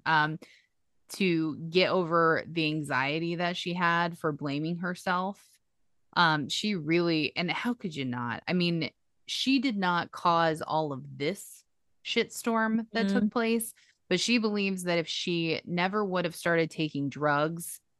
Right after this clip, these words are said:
Speaker 1: the children wouldn't have been taken away. They never would have met Margie, and none of this would have happened.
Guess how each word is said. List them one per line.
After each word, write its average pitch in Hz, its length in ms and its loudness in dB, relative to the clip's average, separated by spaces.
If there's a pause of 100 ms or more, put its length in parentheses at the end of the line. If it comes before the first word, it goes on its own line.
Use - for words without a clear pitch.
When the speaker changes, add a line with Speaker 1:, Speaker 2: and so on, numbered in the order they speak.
(220)
Speaker 1:
the 147 60 -6
children 156 500 0
wouldn't 147 220 -2
have 151 140 -10
been 139 180 -6
taken 139 340 -6
away. 175 720 0
They 165 100 -2
never 160 260 -2
would 160 180 0
have 131 100 -2
met 139 240 -4
Margie, 202 840 2 (320)
and 175 160 0
none 160 140 4
of 147 120 0
this 147 200 -6
would 139 120 -4
have 131 80 -10
happened. - 520 -8